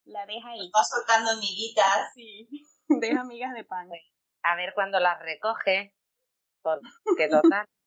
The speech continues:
Speaker 3: ya va haciendo
Speaker 2: Pues,
Speaker 3: hora.
Speaker 2: pues sí. <laughs>
Speaker 3: Esas amistades nuevas que se ha echado, que no. ¿Algún comentario más?
Speaker 1: Hombre, sí que luego,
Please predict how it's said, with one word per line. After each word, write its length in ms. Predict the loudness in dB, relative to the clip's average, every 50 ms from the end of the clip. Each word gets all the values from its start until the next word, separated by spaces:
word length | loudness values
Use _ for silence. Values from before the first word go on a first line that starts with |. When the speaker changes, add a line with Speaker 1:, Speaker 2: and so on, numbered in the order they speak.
| _ _ _ _ _ -4
Speaker 3:
ya 80 | -4 -2 -2
va 100 | -2 -2
haciendo 340 | -2 -2 -4 -6 -4 0 2 4
Speaker 2:
Pues, 140 | 6 6
Speaker 3:
hora. 240 | 6 4 2 -2 -8 -10 _ _ _ _ _ _ -20 -20 _
Speaker 2:
pues 260 | -12 -10 -10 -10 -12
sí. 520 | -14 -14 -12 -12 -6 -2 0 0 0 0 2
<laughs> 640 | 2 2 2 0 -6 -10 -10 -12 _ -18 -18 -18 _ _ -20 -20 _ _ _ _ _ _ _ _
Speaker 3:
Esas 260 | -20 -10 -4 -2 -2 -2 -2 -6
amistades 540 | -14 -18 -6 0 2 2 2 2 -2 -4 -6
nuevas 320 | -8 -6 -4 -4 -4 -4 -6
que 120 | -10 -10
se 100 | -4 -4
ha 40 | -4
echado, 400 | -2 0 0 0 0 -2 -6 _ _ _ _ _ _ -18
que 80 | -14
no. 280 | -12 -12 -12 -12 -16 _ _ _ _ _ _ _ _ _ _ -6 -4 -4 -4 -6 -8 -8 -12 -20 -20 _ -20 -20 -20 _ _ _ -8
¿Algún 380 | -4 -2 -2 -2 -4 -6 -18 -16
comentario 540 | -14 -10 -10 -8 -6 -4 -4 -4 -4 -4 -6
más? 280 | -6 -6 -6 -6 -6 -12 _ _ _ _ _ _ _ _ _ _ _ _ _ _ _ _ _ _ _ _ _ _ _ _ _ -6
Speaker 1:
Hombre, 300 | -4 -2 -2 -2 -2 -4
sí 200 | -4 -6 -8 -8
que 180 | -4 -4 -4 -4
luego, 880 | -4 -6 -6 -6 -6 -8 -10 -10 -10 -8 -8 -8 -8 -10 -12 -14 -16